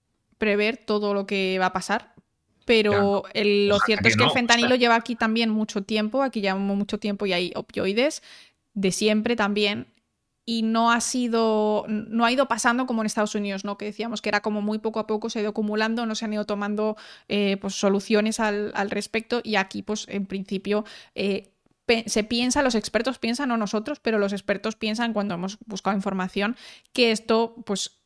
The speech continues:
Speaker 1: como mucho será algo, eh, marginal. Así que, en principio, no vamos a llegar a los niveles de cientos de, de miles de muertos como, como ocurren en Estados Unidos, ¿no? Y quizá en otros países. Pero bueno, Estados Unidos es como el que está más ahora en to-, en todos los medios, etcétera.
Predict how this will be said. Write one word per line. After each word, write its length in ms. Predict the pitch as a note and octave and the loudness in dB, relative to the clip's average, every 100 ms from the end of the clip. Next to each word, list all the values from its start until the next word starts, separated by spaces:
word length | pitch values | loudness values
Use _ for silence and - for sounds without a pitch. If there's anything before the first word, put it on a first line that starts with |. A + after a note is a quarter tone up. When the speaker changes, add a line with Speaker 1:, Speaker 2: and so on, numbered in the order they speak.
| _ | _
Speaker 1:
como 220 | G#3+ G3+ | 0 0
mucho 260 | G3 F#3+ G#3 | 0 -4 -2
será 320 | G#3+ G#3 G3 | 0 4 4
algo, 480 | F#3+ G3+ A3 G#3 - | 4 2 2 2 0
eh, 220 | F#3 F3+ | -2 -4
marginal. 500 | - - - - - - | -8 -10 -10 -10 -12 -14
Así 260 | F3+ - | -12 -12
que, 260 | - - - | -10 -10 -8
en 160 | F#3+ F#3+ | -8 -6
principio, 580 | F#3 F3+ G3+ F#3+ G3 G3 - _ | -8 -8 -6 -2 -2 -2 -16 _
no 240 | A3 G#3 | 4 6
vamos 320 | G#3 G#3+ - | 6 4 2
a 60 | G#3+ | 0
llegar 280 | G#3+ G#3 G#3 | 2 2 2
a 60 | |
los 160 | G#3+ G#3 | 0 0
niveles 320 | G#3 G3 G#3 | -2 -2 -2
de 100 | G#3 | -4
cientos 480 | G3+ G3+ F#3+ F#3+ G#3 | -4 -2 -2 -2 -4
de, 300 | G#3 F#3+ F3+ | -2 -2 -4
de 140 | G3+ G3 | -4 -4
miles 260 | F#3+ F#3+ | -2 -2
de 100 | G3+ | -2
muertos 420 | F#3+ G3 F#3+ G3+ - | -2 -2 -4 -6 -8
como, 420 | G3+ E3+ - - | -8 -6 -8 -12
como 200 | - - | -14 -14
ocurren 500 | - - E3+ E3 - - | -14 -10 -10 -10 -14 -12
en 100 | - | -12
Estados 380 | - - - | -10 -10 -10
Unidos, 340 | - - - - | -12 -12 -14 -10
¿no? 140 | G#3 | -8
Y 80 | G#3 | -6
quizá 240 | F3+ F3+ | -6 -6
en 60 | - | -8
otros 260 | - F#3 - | -8 -12 -10
países. 400 | G#3 - - - - - _ | -10 -10 -14 -18 -20 -20 _
Pero 160 | G3+ G3 | 0 0
bueno, 180 | G3 | 0
Estados 220 | F3+ F3 - | -2 -6 -4
Unidos 200 | F3+ F#3 | -4 -6
es 60 | |
como 140 | - F3 | -6 -8
el 80 | |
que 60 | - | -10
está 220 | - E3+ | -6 -6
más 200 | E3+ F3+ | -6 -6
ahora 480 | F#3+ - - - A3+ A3+ G3 _ _ _ | -6 -6 -6 -6 -10 -10 -10 _ _ _
en 160 | F3+ | -10
to-, 240 | G3 F3 F#3 - | -8 -6 -6 -8
en 120 | F#3+ | -10
todos 160 | F3 F3+ | -10 -10
los 160 | F3+ | -8
medios, 400 | F3+ - - F#3+ | -8 -8 -10 -12
etcétera. 420 | F3+ - - G3 | -12 -12 -12 -14